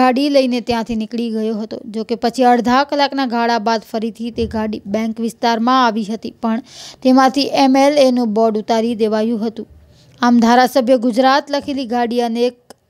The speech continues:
તર્ક વિતર્ક સર્જ્યા હતા. તો અઠવાડિયા પહેલા પણ બેંક વિસ્તારમાં આ ગાડી જોવા મળી હતી, કારણ કે આ ગાડી રાપર ધારાસભ્યની તો હતી નહીં અને ગુજરાતના એકસો એક્યાસી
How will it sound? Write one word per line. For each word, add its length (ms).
તર્ક 340
વિતર્ક 360
સર્જ્યા 440
હતા. 180
તો 100
અઠવાડિયા 600
પહેલા 320
પણ 180
બેંક 320
વિસ્તારમાં 480
આ 80
ગાડી 260
જોવા 300
મળી 260
હતી, 180
કારણ 320
કે 80
આ 140
ગાડી 260
રાપર 460
ધારાસભ્યની 840
તો 160
હતી 320
નહીં 160
અને 280
ગુજરાતના 520
એકસો 220
એક્યાસી 560